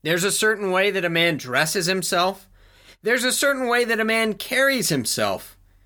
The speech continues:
He speaks a certain way. His mannerisms are a certain way. And his attitude toward comfort and ease on the one hand, and discipline and moral toughness on the other, are revealed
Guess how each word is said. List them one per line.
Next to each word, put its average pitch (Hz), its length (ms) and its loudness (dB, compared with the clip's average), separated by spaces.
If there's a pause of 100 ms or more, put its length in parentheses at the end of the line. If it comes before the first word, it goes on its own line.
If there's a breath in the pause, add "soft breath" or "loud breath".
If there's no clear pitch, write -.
(160)
He 247 160 -4
speaks - 680 -2
a 202 80 2
certain 160 380 -2
way. 147 220 2
His 208 320 0 (320 loud breath)
mannerisms 185 1300 -2 (420)
are 151 140 2
a 165 80 2
certain 135 380 -2
way. 120 220 0
And 214 140 -2
his 202 180 0 (120)
attitude 262 580 0
toward 156 300 -2
comfort 233 480 -2
and 156 180 -2
ease 254 720 -2
on 151 160 -2
the 156 80 -2
one 254 240 0
hand, 160 440 0 (580 soft breath)
and 151 280 -2
discipline 226 580 -2
and 180 140 0
moral 190 380 0
toughness 151 800 -2 (520 soft breath)
on 170 200 0
the 170 120 0
other, 190 340 0
are 214 360 0 (120)
revealed 214 880 0